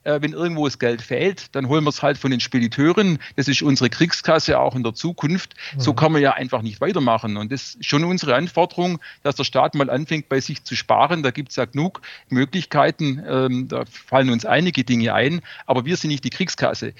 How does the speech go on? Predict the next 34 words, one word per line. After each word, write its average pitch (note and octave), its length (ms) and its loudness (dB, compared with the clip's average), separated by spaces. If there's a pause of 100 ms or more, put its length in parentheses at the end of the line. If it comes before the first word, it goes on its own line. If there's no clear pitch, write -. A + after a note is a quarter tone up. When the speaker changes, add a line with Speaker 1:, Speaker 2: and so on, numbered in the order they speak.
(160)
Speaker 1:
Äh, B2 180 2
Speaker 2:
Mhm. A#2+ 80 2
Speaker 1:
wir E3 140 4
sind D3+ 400 2
an C3 180 2
der A#2 80 -2
Belastungsgrenze. A#2+ 1040 0 (240)
Da B2 100 2
muss D3+ 160 0
man C#3 120 -2
endlich D3 200 -6
aufhören, D3+ 640 2 (140)
immer D#3 240 2
weitere D3+ 300 4
Gesetze D3+ 500 0
und C#3 100 2
Bürokratie C3+ 680 0
auszubrüten, D#3 840 -4
immer C3+ 200 4
neue C#3 320 6
Abgaben. C#3 580 2 (140)
So D3 160 -4
kann D3 140 2
es C#3 100 -4
nicht C3 160 -4
weitergehen. C#3+ 460 2
Und, A#2 180 -2 (260)
äh, C#3 120 2
ich - 180 -6
m-, D#3 240 -6
denke E3 160 0
mal, D3 120 4
das C#3+ 140 -4
ist E3+ 200 -6